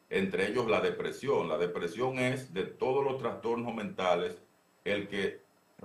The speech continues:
correlaciona más alto con este tipo de fenómenos.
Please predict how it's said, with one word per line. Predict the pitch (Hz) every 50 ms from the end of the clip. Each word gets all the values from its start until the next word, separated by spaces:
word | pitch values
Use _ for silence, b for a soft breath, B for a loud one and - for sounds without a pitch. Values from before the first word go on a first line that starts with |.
| - -
correlaciona | 87 98 101 101 101 98 101 98 92 - 123 127 131 123 113
más | 113 117 117 - - 123
alto | 123 127 120 104 - - 90 87
con | 87 95 90 92
este | 104 107 104 107 95
tipo | 85 87 98 104 98 95 92 92
de | 87
fenómenos. | 80 - 78 73 78 78 71 69 65 64 64